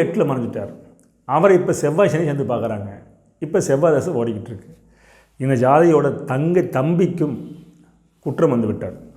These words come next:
பாருங்க, சூரிய திசை எடுக்கும்போது தந்தைக்கு ஆபத்து கொடுத்துருச்சு. செவ்வாசு வந்தோடனே சகோனுக்கு ஆபத்தை கொடுத்துருச்சு. ஆக மொத்தம் மறைந்த கிரகம் என்ன ஆதிபத்தியமோ,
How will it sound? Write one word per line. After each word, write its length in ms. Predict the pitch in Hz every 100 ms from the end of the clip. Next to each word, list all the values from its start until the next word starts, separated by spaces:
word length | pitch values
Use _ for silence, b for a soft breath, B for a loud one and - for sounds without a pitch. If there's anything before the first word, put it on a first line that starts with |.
| b b _ _ _ _ -
பாருங்க, 260 | 135 127 107 101 - B B B
சூரிய 260 | 170 196 196
திசை 140 | 165 151
எடுக்கும்போது 640 | 143 135 120 117 104 113 202 214 - - - _ _ _ _ _ -
தந்தைக்கு 360 | 139 175 165 139
ஆபத்து 280 | 123 - -
கொடுத்துருச்சு. 420 | 104 101 90 - _ _ _ b b b -
செவ்வாசு 500 | 151 156 220 196 160
வந்தோடனே 560 | 135 147 135 113 110 127 135 - - 147
சகோனுக்கு 440 | 151 233 233 185
ஆபத்தை 280 | 139 127 110
கொடுத்துருச்சு. 440 | 104 90 90 - _ _ _ _ _ 120
ஆக 100 | 123
மொத்தம் 420 | 131 - 208 262 226 B B B -
மறைந்த 460 | 127 165 196 202 160
கிரகம் 440 | 135 143 131 107 - - - - _ _
என்ன 280 | 127 151 196 190
ஆதிபத்தியமோ, 680 | 151 165 151 - 127 110